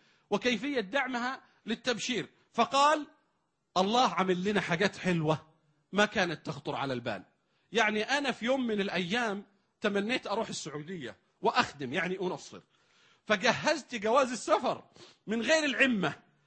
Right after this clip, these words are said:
العمة النصرانية، ولم أكتب اسمي في الجواز القس، بل قلت زكريا بطرس فقط. وحاولت مرارا أروح السعودية عشان أغزو المكان ولم أتوك-، أتمكن.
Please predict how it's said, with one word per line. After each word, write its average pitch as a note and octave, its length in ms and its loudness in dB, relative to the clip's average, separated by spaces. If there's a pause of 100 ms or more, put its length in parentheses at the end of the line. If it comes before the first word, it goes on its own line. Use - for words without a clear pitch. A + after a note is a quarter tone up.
(140)
العمة G#3+ 360 -2
النصرانية، F#3+ 760 -4 (420)
ولم D#4 300 4
أكتب C#4+ 400 -4
اسمي C#4+ 460 -4
في G#3+ 80 -4
الجواز B3+ 500 2
القس، - 600 0 (340)
بل C#4 240 6
قلت D4 400 0 (1160)
زكريا C4 560 0
بطرس B3 440 -6
فقط. - 440 -2 (320)
وحاولت C#4 580 4
مرارا C#4+ 600 4
أروح C4+ 220 2
السعودية C#4 720 -2
عشان C4 360 2
أغزو G#3+ 540 -2 (920)
المكان B3+ 640 -6 (320)
ولم C#4+ 300 2
أتوك-، A3+ 520 -2
أتمكن. G3+ 600 -4